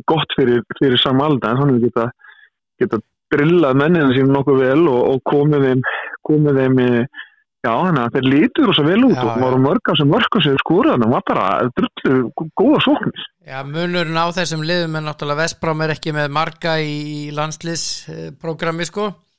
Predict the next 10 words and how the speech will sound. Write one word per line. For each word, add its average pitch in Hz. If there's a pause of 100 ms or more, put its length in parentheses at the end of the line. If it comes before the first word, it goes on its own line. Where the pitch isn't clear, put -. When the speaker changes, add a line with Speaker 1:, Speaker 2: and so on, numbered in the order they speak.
(300)
Speaker 1:
Nei, 143
nei. 143 (240)
Speaker 2:
Það 120
er 123
bara 127
einhvern 123
einn 160
eða 147
eitthvað 151
svoleiðis 175